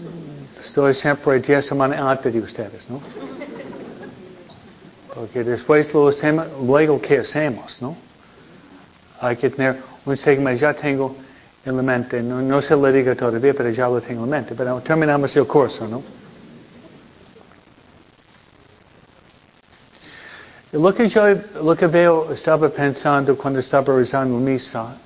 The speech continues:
es, um, Trate de ver que nosotros somos una familia y somos hermanos. En una sociedad tan agresiva, tan difícil,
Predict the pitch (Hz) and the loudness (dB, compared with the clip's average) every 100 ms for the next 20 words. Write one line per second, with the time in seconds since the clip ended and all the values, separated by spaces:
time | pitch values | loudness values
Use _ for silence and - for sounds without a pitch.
0 | - - 135 131 - - 127 120 117 - | -14 -6 -4 -4 -6 -4 -2 -2 -4 -12
1 | - - - - - - - - - - | -20 -20 -20 -20 -20 -20 -20 -20 -20 -20
2 | _ _ _ _ _ - - 208 233 226 | _ _ _ _ _ -8 2 2 4 2
3 | 196 175 180 185 185 139 131 - 156 160 | 4 6 4 2 -2 -2 -2 0 0 0
4 | 175 160 - 156 147 147 139 - 139 131 | 0 -2 -2 -2 0 -2 -4 -8 -4 -4
5 | 123 - 123 120 120 131 208 240 - - | -4 -4 -2 0 2 2 0 -4 -8 -10
6 | 127 - 147 143 151 143 - 123 117 113 | -8 -6 -4 -2 -2 -4 -10 -10 -8 -6
7 | 127 156 143 - - - - - _ _ | -8 -8 -12 -14 -16 -16 -18 -20 _ _
8 | _ _ _ 170 - 175 - _ _ _ | _ _ _ -20 -20 -20 -20 _ _ _
9 | _ _ _ _ _ 127 131 147 156 - | _ _ _ _ _ -6 -4 -2 -4 2
10 | 165 156 - 143 131 123 - 160 185 165 | 4 4 2 -2 -2 -4 -8 -8 -6 -4
11 | 151 139 131 - - 143 147 160 151 - | -6 -4 -6 -6 -4 -2 -2 -4 -6 -8
12 | - 170 165 160 175 165 - 165 | -8 -4 -4 -2 0 0 -2 -8